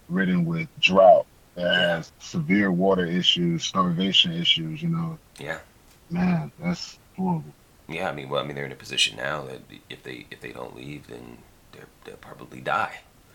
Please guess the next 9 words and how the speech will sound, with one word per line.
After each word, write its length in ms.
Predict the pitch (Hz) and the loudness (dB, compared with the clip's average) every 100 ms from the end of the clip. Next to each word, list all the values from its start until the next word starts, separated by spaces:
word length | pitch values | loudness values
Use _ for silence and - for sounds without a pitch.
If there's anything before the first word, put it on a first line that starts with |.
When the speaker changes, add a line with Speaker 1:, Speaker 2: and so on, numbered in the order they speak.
| - - _ _ | -20 -20 _ _
Speaker 1:
Right, 300 | 92 104 104 | 6 8 10
yeah. 220 | 87 117 92 | 10 8 6
Speaker 2:
You 60 | |
know? 200 | 57 67 - | 0 -8 2
Speaker 1:
Yeah, 160 | 101 87 | 4 6
death 280 | 95 98 | 4 4
is, 320 | 95 87 - - - | 4 4 0 -12 -2
death 180 | 95 87 | 0 0
is 160 | 82 | -2